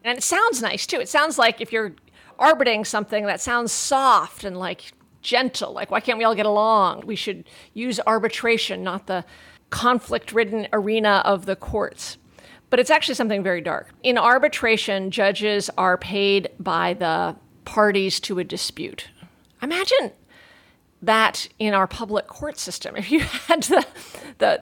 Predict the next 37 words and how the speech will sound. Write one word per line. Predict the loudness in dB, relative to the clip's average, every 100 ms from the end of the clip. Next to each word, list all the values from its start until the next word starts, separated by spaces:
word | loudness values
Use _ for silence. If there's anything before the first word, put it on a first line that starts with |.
| -2
the, | 2 2 2
the | -6 -6
parties | -8 2 2 4 2 0
to | -4
a | -2
dispute | -2 0 -2 -2
paying | -4 0 4 4 4
the | 0
judge, | 0 2 4 6 4 0
that's | -6 -4
a | -8
direct | -2 -2 0 -2 -2 -10
conflict | -4 -4 -4 -6 -6
of |
interest. | -8 -10 -4 -4 -6 -10 -20 -20 -20 _ -2
And | 0
in | 0
practice, | 0 4 4 2 -2 -2 -4
it's | 0
the | 0
big | 4 2 2
companies | -4 -2 -2 -2 -4
that | -4
pay | -4 -2 0 -2 -4 -10 _
the | -6 -2 2
arbiter, | 2 2 -2 0 -2
the | -4
decision | -6 -4 -4 -4 -6
maker. | -8 -10 -14 -18 -18 -10
It's | -6
totally | 2 4 4 4 0
secret. | -2 -6 -2 -2 -4 _ -20 -20 -20 _
There's | -8 -2
no | 2 4
right | 4 2
to | 0
appeal. | 0 0 0 0 0